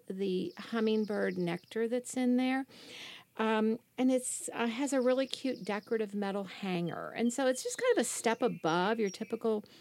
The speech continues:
hummingbird feeder that you see. And so I really like this whole vintage glass, uh, vibe that Perky Pet has going on. The other one they have is a bird waterer. And as I said, I didn't know, other than a bird bath, that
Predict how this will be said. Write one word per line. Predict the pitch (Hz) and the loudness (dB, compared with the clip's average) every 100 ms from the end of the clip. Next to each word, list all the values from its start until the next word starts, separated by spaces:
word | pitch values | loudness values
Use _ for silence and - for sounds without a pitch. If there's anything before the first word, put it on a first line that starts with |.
| - | -6
hummingbird | 196 208 208 214 208 | -2 -2 -2 -2 -4
feeder | - 226 233 | -4 0 2
that | 233 240 | 2 0
you | 240 | -2
see. | - 262 277 | -4 -4 -4
And | 285 | -4
so | 294 | -4
I | |
really | 277 339 349 | 0 2 2
like | 226 220 | 2 0
this | 214 196 | -4 -6
whole | 214 190 | -2 -2
vintage | 175 202 202 175 - | 0 0 0 -6 -6
glass, | - 175 165 170 - - | -2 0 0 -2 -6 -12
uh, | 165 165 | -8 -8
vibe | 151 165 151 139 147 | -2 -2 0 -2 -2
that | 139 - | -4 -4
Perky | - 196 - - | -6 -6 -6 -6
Pet | 180 175 | -4 -4
has | - 135 - | -4 -6 -6
going | 165 156 151 | -6 -6 -4
on. | 147 110 117 180 _ _ _ _ _ _ - | -4 -4 -6 -12 _ _ _ _ _ _ -6
The | 214 - | -4 -2
other | 285 415 571 | 4 10 10
one | 240 190 | 10 8
they | 180 | 6
have | 175 175 131 156 | 2 0 -2 0
is | 185 | 0
a | 214 | -2
bird | 202 233 277 294 | 0 2 2 2
waterer. | 196 135 110 80 58 - - - - | 0 -2 -4 -6 -8 -10 -14 -20 -8
And | 180 190 | -2 -2
as | 196 | 0
I | 233 | 0
said, | 226 302 330 214 196 - - | 0 2 4 4 0 -8 -8
I | 202 | -2
didn't | 233 240 226 | 2 4 4
know, | 208 208 226 240 | 4 4 4 4
other | 208 208 | 4 2
than | 196 | 2
a | 170 156 | 0 -2
bird | 165 185 240 | -2 2 2
bath, | 170 110 95 - 196 | 0 -4 -4 -8 -6
that | 180 | -6